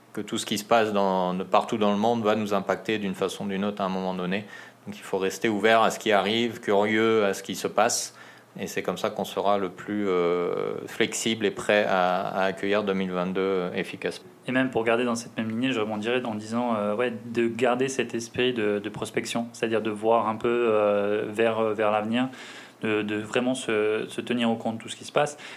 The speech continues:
Speaker 2: Et c'est vraiment le travail qu'on fait, nous, à Pacific Venturi. C'est d'ailleurs un, un événement qu'on essaie de mettre en place pour, euh,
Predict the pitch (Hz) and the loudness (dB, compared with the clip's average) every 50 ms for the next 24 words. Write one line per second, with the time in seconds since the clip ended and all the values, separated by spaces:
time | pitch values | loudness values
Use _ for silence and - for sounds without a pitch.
0 | - - - 120 117 117 - 117 113 117 123 135 131 127 - 120 120 123 123 120 | -14 -8 -2 -2 0 2 2 4 4 4 4 2 2 2 4 4 6 6 4 2
1 | 113 117 - 123 120 120 117 110 107 110 - - - 110 110 107 101 104 - 127 | 0 -2 -2 -2 0 0 0 0 -2 -4 -4 -4 -6 -6 -4 -4 -4 -2 0 0
2 | 135 139 127 - - 117 113 117 117 120 120 117 110 107 107 - 65 - 120 - | 0 0 0 -2 -4 0 2 4 4 6 6 4 4 2 0 0 -2 -2 -2 0
3 | 120 120 117 117 120 123 135 131 131 120 113 113 - - 117 113 110 110 104 110 | 0 0 2 2 2 2 0 0 0 0 -2 -2 0 -2 -2 0 -2 -2 -2 -4
4 | 107 104 104 127 127 123 123 - - - 120 113 110 110 107 107 | -2 2 4 4 4 4 2 -4 -6 -2 0 0 2 2 2 0